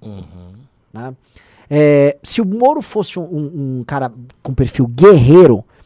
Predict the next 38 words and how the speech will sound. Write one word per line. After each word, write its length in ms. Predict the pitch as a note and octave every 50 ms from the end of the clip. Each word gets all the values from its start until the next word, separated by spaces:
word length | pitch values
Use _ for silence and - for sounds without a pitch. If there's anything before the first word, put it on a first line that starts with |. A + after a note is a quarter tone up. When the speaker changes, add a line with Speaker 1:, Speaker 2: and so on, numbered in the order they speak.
| _ _ _ _ _ _ _ _ -
Speaker 2:
teria 240 | - F#3 F3 G3+ A#3+
um 120 | B3+ A#3 F3+
lance 440 | E3 F3+ G3 G#3 - - - A3
de, 340 | F3+ D#3 D#3+ F3+ G3 F#3+ F3+ D3 _ _ - - - _ _ _ _ _ _ _
é, 360 | - C#3+ C#3+ C#3+ C#3+ C#3+ C3+ A#2 _ _ _ _ _ _ _ _ _ _ _ _ _ _ _ _ _ _ _ - -
você 300 | D#3+ C#3+ D#3 - - G3+
pegar 460 | - - F#3+ D#3+ D3 F3 F#3 G3 G#3
e 80 | G#3+ F3
tentar, 440 | - G#3 G3+ - - G3+ G3+ G#3 F3 -
você 240 | - - - E3+ D3 _ _ _ _ _ _ _
puxar 360 | - F3+ D#3+ - - - - B3+
alguma 280 | C#4 A3+ G#3 G#3+ G3+
coisa 300 | E3+ - F#3+ G3+ F#3+ G3+
que 100 | - -
despertasse 680 | F3+ F#3 F3+ - - G#3+ F#3+ - - E3+ F3 E3+ -
essa 140 | - - F3
pessoa 380 | - F3 D#3 - - - C#3+ C3+
da 80 | D3+
pasmaceira 760 | C#3+ - D3+ D3+ C#3+ D#3 D3+ C#3 - - - C#3 D3+ E3 F3+ - _ - - -
Speaker 1:
Sim. 120 | - G#3
Speaker 2:
e 20 | A3
poderia 280 | - A3 G#3+ G3+ G#3+
ser 140 | F#3 - G3
tipo 140 | - - F#3+
uma 140 | G3 G3 F#3
vingança 540 | D#3+ G#3 G3+ F#3+ F3+ G3+ A3 G#3+ - - F#3+
contra 200 | - F#3 E3+ -
o 40 | -
próprio 200 | D#3 D3 D3 D3
Bolsonaro. 400 | D3+ C#3+ - - D3+ D3 C#3+ -
Mas 140 | E3 G3+ G#3
o 80 | B3+ B3
jogo 240 | F#3+ B3+ C#4+ C#4
não 140 | C4+ C4 G3+ F3
é 40 |
tão 180 | - - B2 G#2+
simples 380 | - - - F3 D3 A#2+ G#2+ A2+
assim, 260 | A2 - F#3 F#3